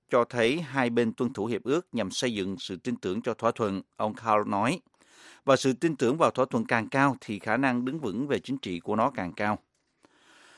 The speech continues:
Đổi lại, các hạn chế trong chương trình hạt nhân, Iran sẽ có được tháo dỡ các biện pháp chế tài theo thỏa thuận này. Nhưng ông Khan nhấn mạnh rằng các biện pháp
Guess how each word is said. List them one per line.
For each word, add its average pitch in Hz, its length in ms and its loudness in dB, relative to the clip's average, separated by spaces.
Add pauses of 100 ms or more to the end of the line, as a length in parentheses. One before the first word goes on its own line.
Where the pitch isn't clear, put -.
(380)
Đổi 139 180 10
lại, 127 340 8 (560)
các 208 160 2
hạn 117 220 0
chế 165 180 2
trong 180 180 0
chương 143 160 -10
trình 110 180 0
hạt 98 200 0
nhân, 139 200 6 (100)
Iran 139 280 6
sẽ 117 180 2
có 143 120 2
được 135 220 0 (600)
tháo 160 300 4
dỡ 107 200 2
các 165 160 0
biện 98 200 -2
pháp 147 300 -4
chế 151 120 2
tài 101 280 -2
theo 113 140 -4
thỏa 120 180 -2
thuận 101 160 -4
này. 104 220 -2 (500)
Nhưng 135 120 6
ông 135 120 6
Khan 131 340 4
nhấn 156 160 2
mạnh 104 180 0
rằng 104 220 2
các 160 180 0
biện 101 180 -4
pháp 156 200 0